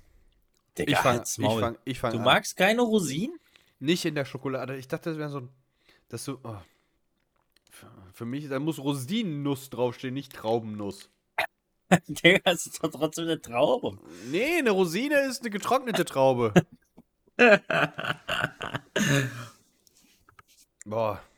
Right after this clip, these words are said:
Speaker 2: Okay, geschmacklich hast du eine gute Schokolade. Geschmacklich hast du schon mal eine gute Schokolade. Die Schokolade ist schon mal nicht, das muss man auch einfach mal hier sagen, Rittersport, ihr macht geile, ihr macht geile Schokolade.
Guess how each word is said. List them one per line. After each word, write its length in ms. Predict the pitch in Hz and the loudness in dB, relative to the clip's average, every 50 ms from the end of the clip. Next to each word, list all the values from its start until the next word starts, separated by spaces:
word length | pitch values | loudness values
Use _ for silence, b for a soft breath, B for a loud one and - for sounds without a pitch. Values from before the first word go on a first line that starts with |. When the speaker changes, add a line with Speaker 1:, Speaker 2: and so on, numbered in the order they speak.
| b b b b b _ _ _ _ _ _ _ | b b b b b _ _ _ _ _ _ _
Speaker 2:
Okay, 340 | - 120 113 110 - 113 107 | -12 -12 -12 -10 -12 -12 -12
geschmacklich 640 | 101 101 - - - 113 - - 131 131 127 - _ _ _ _ _ _ _ _ _ _ _ _ _ _ _ _ _ | -12 -6 -4 -4 -4 -4 -6 -12 -14 -16 -16 -18 _ _ _ _ _ _ _ _ _ _ _ _ _ _ _ _ _
hast 200 | - 127 127 127 | -8 -6 -6 -4
du 40 | - | -6
eine 100 | 123 120 | -6 -6
gute 240 | 107 120 123 170 220 202 | -4 -2 2 4 4 4
Schokolade. 460 | - - - 117 104 101 98 95 90 B B B B B - | 4 2 0 0 0 2 0 0 -2 B B B B B -12
Geschmacklich 640 | 131 135 147 147 - 180 185 190 - 190 175 165 - | -2 0 0 2 6 4 4 4 4 2 0 2 2
hast 160 | 147 - - | -2 -2 -4
du 40 | 143 | -6
schon 140 | - - 135 | -8 -4 -4
mal 60 | 127 | -2
eine 120 | 123 120 113 | -2 -2 -2
gute 240 | 120 123 113 - | -4 -4 -4 -4
Schokolade. 460 | 107 - 110 - 107 98 95 92 92 92 | -6 -8 -6 -4 -2 0 0 0 -2 -2
Die 60 | 98 | -4
Schokolade 460 | - - 127 123 127 123 123 131 131 | -4 -4 -4 0 2 4 4 4 4
ist 160 | 131 113 107 - | 2 -2 -4 -6
schon 160 | - 120 107 | -6 -4 -2
mal 200 | 107 104 104 101 | -2 -2 -2 -2
nicht, 260 | 110 127 127 - - _ b b b b b b b b b b b | -4 -4 -6 -8 -14 _ b b b b b b b b b b b
das 140 | - 151 139 | -2 -2 0
muss 160 | 170 202 196 | 0 -2 0
man 100 | - 185 170 | 4 4 6
auch 100 | 165 160 | 6 8
einfach 220 | 175 185 170 175 | 6 6 6 6
mal 140 | 160 156 143 | 6 6 6
hier 140 | 135 151 143 | 4 4 6
sagen, 300 | 127 151 156 165 156 131 | 8 8 8 8 8 4
Rittersport, 720 | 120 147 - 165 143 - - - - 135 139 143 139 - - | 2 2 4 4 2 2 0 4 6 8 8 8 6 4 -2
ihr 140 | - 120 110 | -4 -2 0
macht 400 | 113 123 120 - - - 110 - | 2 0 0 -2 -6 -14 -8 2
geile, 260 | - 113 120 127 123 | 4 6 6 6 6
ihr 100 | 107 120 | 4 4
macht 220 | 127 131 123 - - | 4 4 4 4 6
geile 260 | - 131 135 139 127 | 8 8 8 8 6
Schokolade. 600 | - - 123 113 117 104 98 95 92 92 92 87 | 4 0 -2 0 0 0 2 2 0 0 -2 -6